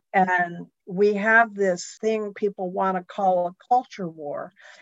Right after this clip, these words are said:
as if we had two different cultures. And one of the things I've argued is that we actually have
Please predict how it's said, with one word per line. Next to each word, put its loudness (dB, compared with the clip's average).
as -4
if 2
we 6
had 0
two -8
different -2
cultures. -6
And 6
one 6
of -2
the -2
things -6
I've 0
argued 0
is -6
that 0
we -2
actually -2
have -2